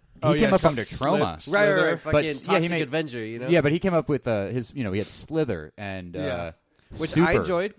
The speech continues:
Speaker 3: I really enjoyed Slither.
Speaker 1: No, he's made some, he's made
Speaker 2: Yeah.
Speaker 1: some really good movies.
Speaker 2: So the, the, they
Speaker 1: But
Speaker 2: are
Speaker 1: he's a really
Speaker 2: taking
Speaker 1: out there director.
Speaker 3: Yeah.
Speaker 2: Yeah, they're taking risks, which is good, but I think with the, the guidance of the studio and Marvel
Speaker 1: Yeah.
Speaker 2: in general, I think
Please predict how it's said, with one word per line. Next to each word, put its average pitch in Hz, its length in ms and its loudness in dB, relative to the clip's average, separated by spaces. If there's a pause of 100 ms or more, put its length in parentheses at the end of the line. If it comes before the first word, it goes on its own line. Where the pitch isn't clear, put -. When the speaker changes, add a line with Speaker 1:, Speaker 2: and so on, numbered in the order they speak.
Speaker 3:
I 123 160 -8
really 147 260 -6
enjoyed 127 260 -10
Slither. 123 280 -12
Speaker 1:
No, 202 120 -4
he's 196 180 -6
made 220 160 -4
some, 156 280 -4
he's 180 200 -4
made 208 120 -2
Speaker 2:
Yeah. 156 160 0
Speaker 1:
some 127 80 -6
really 156 280 0
good 123 200 -2
movies. 120 500 -8 (200)
Speaker 2:
So 180 200 0
the, 185 120 -2
the, 196 200 2
they - 20 0
Speaker 1:
But - 200 0
Speaker 2:
are - 60 4
Speaker 1:
he's - 100 0
a - 40 0
really 160 220 0
Speaker 2:
taking 127 100 -6
Speaker 1:
out 127 200 -2
there 127 160 -4
director. 110 440 -6
Speaker 3:
Yeah. 110 160 -6 (240)
Speaker 2:
Yeah, 151 160 -2
they're 180 120 -2
taking 208 420 -4
risks, 185 400 -2
which 151 240 -8
is 131 100 -10
good, 156 260 -2
but 135 200 -4 (360)
I 151 120 -2
think 165 300 -4
with 156 220 -8
the, 135 260 -4 (100)
the 143 100 -8
guidance 156 520 0
of 147 260 -2
the 135 100 -8
studio 143 680 -2
and 127 520 -8
Marvel 135 480 -4
Speaker 1:
Yeah. - 80 -2
Speaker 2:
in 127 60 -8
general, 131 420 -8
I 120 120 -6
think 131 280 -12